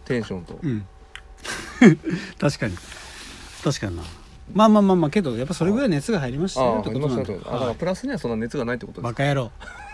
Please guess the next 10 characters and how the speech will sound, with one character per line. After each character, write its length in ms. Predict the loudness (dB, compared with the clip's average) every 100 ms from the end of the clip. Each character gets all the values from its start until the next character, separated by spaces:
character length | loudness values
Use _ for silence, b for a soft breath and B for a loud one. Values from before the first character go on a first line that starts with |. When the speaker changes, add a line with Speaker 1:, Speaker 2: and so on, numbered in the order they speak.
| -12
Speaker 2:
<laughs> 640 | -12 -16 -16 -18 -20 -20 -14
バ 80 | -10
カ 140 | -8
野 60 | -8
郎。 60 | -8 -14 B B -16
一 160 | -6 0
番 140 | 2
あ 40 | 2
る 100 |
わ。 60 | 0